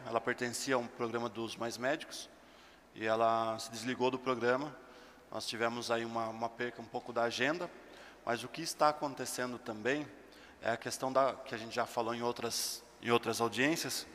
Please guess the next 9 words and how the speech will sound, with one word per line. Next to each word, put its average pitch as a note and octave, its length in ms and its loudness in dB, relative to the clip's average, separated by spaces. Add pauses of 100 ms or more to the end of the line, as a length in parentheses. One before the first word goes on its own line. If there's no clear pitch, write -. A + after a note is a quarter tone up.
(560)
é A2+ 120 8
a A#2+ 60 10
qualificação D3 840 6
do D3 60 6
atendimento. D3 720 0 (800)
Então, C3 280 6
aqueles D3+ 460 0
pacientes - 600 0
que, A2+ 360 -4